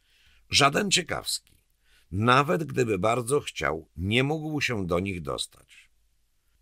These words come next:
A przecież nie jest to pierwszy przypadek, kiedy najskromniejszy na świecie, Georgij Żukow, nie pozwala ujrzeć światła dziennego dowodom własnego geniuszu.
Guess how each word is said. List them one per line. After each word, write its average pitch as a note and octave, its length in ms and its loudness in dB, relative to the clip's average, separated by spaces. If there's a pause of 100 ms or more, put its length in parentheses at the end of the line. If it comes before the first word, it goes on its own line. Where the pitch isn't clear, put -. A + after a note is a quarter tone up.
(540)
A A2 120 -2
przecież - 560 4
nie C#3 220 2
jest B2 320 2
to - 140 0
pierwszy G#2 500 2
przypadek, D#3 720 0
kiedy F2 240 -2
najskromniejszy A#2 840 4
na B2+ 140 0
świecie, C2+ 560 0 (160)
Georgij A2 720 4
Żukow, G#2+ 480 -2
nie G2 140 -2
pozwala A2+ 640 0
ujrzeć G2+ 440 2
światła G2 480 2
dziennego F2+ 600 0
dowodom F2 520 -2
własnego E2 540 -4
geniuszu. C#2+ 600 -8